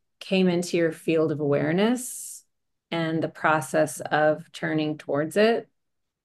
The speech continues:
So, like, what did it signify to you as a yes?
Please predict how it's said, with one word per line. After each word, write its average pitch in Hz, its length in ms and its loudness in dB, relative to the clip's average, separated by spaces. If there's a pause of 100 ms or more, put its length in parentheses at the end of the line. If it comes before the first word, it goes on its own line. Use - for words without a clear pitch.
(760)
So, 165 180 -4
like, 151 280 2 (320)
what - 320 0 (480)
did 190 120 4
it - 240 0 (440)
signify 170 680 2
to - 200 -2
you 151 400 2
as 160 140 -4
a 156 80 0
yes? - 840 -4